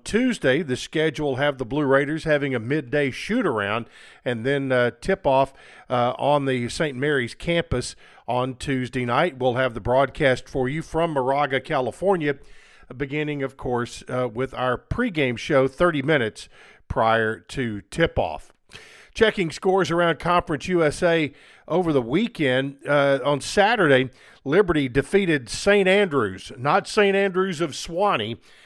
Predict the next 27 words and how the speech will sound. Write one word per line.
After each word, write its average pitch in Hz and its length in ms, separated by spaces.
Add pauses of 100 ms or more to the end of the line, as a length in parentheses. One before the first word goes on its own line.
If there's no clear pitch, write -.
(180)
ninety-nine 185 840
twenty-six. 180 1120 (1000)
Western 165 360
Kentucky 170 460
slipped 165 280
by 147 200
Austin 151 420
Peay, 160 400 (360)
sixty-five 165 800
sixty-four. 190 840 (320)
Also, 160 380
F 151 240
I 156 140
U 160 220
was 143 280
a 143 80
winner 156 340
over 131 240
Trinity 220 600
College 147 480
of 127 80
Florida. 135 500 (800)
Also 156 340
never 147 300
heard 151 200
of 113 80
it. 147 320